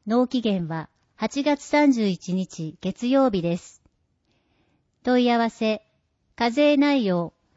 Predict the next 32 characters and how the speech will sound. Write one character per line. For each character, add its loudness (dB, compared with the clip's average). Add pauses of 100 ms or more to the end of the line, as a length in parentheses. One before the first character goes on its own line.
(140)
税 4
務 2
課 0
課 -4
税 2
グ 0
ル 0
ー -14
プ、 -8 (600)
電 2
話 0 (300)
七 2
三 2
の -4 (340)
七 2
五 4
零 2
五 2
番。 -4 (1040)
納 2
税、 0 (400)
税 4
務 2
課 0
収 0
納 4
グ 0
ル 2
ー -20
プ、 -6 (400)
電 4
話 2